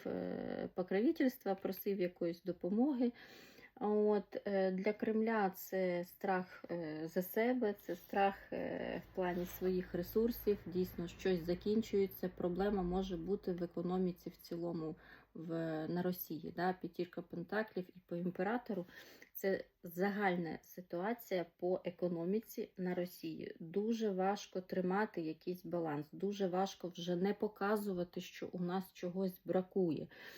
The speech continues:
Да? Тобто дайте, дайте підтримку якусь, можливо, з кимось поговоріть, можливо, дайте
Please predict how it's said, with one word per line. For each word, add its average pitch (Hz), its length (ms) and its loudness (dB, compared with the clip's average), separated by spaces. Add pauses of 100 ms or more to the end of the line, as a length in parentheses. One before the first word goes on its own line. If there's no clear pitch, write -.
(240)
Да? 180 180 2
Тобто 170 360 -4
дайте, 175 520 4
дайте 190 480 6
підтримку 185 720 0
якусь, - 540 -6
можливо, 185 420 -2
з 180 100 -12
кимось 190 400 -2
поговоріть, 160 680 -4
можливо, 180 480 -2
дайте 180 440 0